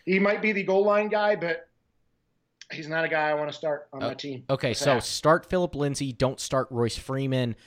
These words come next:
Speaker 2: How about Alex Collins or Will Fuller as a flex play?
Speaker 1: I'm going Will Fuller. Will Fuller for sure. He's gonna see a touchdown this week.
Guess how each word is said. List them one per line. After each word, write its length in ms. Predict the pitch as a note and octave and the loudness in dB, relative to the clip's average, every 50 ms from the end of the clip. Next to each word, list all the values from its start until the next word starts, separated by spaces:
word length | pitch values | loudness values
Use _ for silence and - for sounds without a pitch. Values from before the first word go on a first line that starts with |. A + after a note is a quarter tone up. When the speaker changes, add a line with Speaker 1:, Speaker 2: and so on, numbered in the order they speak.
| _ _ | _ _
Speaker 2:
How 80 | - C#3 | 6 6
about 180 | D#3 D#3 - - | 8 6 6 6
Alex 320 | C#3 C#3+ D3 D#3 - - | 4 4 4 4 2 -4
Collins 420 | - - D3 D3 D3 D3+ D3 - | -4 -2 0 0 0 -2 -2 -4
or 60 | B2+ A2+ | -4 -2
Will 220 | G#2+ A#2 B2+ B2 | 0 2 2 0
Fuller 360 | - - A#2+ A#2 A#2+ A#2 G#2+ | 0 -2 0 0 2 2 2
as 120 | F#2+ F#2 - | 0 -2 -4
a 40 | F2+ | -8
flex 300 | - - G2 F2 - - | -6 -6 -6 -6 -6 -8
play? 240 | - D#2+ - - - _ _ _ _ _ _ _ _ _ _ _ _ _ | -12 -12 -12 -14 -16 _ _ _ _ _ _ _ _ _ _ _ _ _
Speaker 1:
I'm 140 | D3 D#3 D#3+ | -4 0 2
going 260 | E3 E3 D#3+ D#3 D3+ D3 | 4 4 4 4 4 4
Will 160 | C#3+ D3 C#3+ | 2 2 2
Fuller. 460 | D3 - D3+ D3 C#3+ C#3+ - - - _ _ _ _ - C3 | 2 2 4 4 4 2 0 -4 -10 _ _ _ _ -6 0
Will 140 | C#3+ E3 E3 | 0 0 2
Fuller 280 | - E3 E3 E3 D#3 | 2 4 4 4 4
for 100 | D3+ D3+ | 4 0
sure. 240 | C#3+ - D#3+ D#3+ D#3 | 0 2 2 4 4
He's 160 | D3 D3 C3 | 4 2 0
gonna 200 | C3+ D3+ D3+ D3 | 0 0 0 0
see 160 | C#3+ - D#3+ D3+ | -2 0 -2 -2
a 40 | |
touchdown 460 | D3+ - D3 C#3 - - C#3+ C3 C3 C3 | 0 0 0 -2 -2 -4 -6 -4 -4 -6
this 160 | B2+ - - | -6 -4 -4
week. 220 | C#3 B2+ C3 - | -4 -4 -6 -10